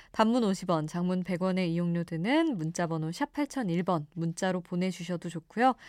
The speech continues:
무료인 스마트 라디오 미니에 남겨주셔도 좋습니다.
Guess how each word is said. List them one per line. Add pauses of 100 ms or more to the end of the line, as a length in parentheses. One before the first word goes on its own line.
(200)
무료인
스마트
라디오
미니에
남겨주셔도
좋습니다.